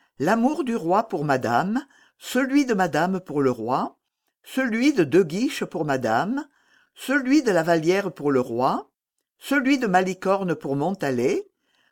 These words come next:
celui de mademoiselle de Tonnay-Charente pour Louis Saint-Aignan, n'était-ce pas véritablement plus qu'il n'en fallait pour faire tourner une tête de courtisan ? Or, Saint-Aignan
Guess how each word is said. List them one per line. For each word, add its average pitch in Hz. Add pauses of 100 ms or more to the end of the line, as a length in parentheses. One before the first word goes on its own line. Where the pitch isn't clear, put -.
celui 254
de 233
mademoiselle 185
de 143
Tonnay-Charente 175
pour 139
Louis 156
Saint-Aignan, 151 (600)
n'était-ce 214
pas 202
véritablement 180
plus 294
qu'il 220
n'en 180
fallait 151 (320)
pour 175
faire 156
tourner 226
une 175
tête 175
de 147
courtisan ? 139 (1200)
Or, -
Saint-Aignan 170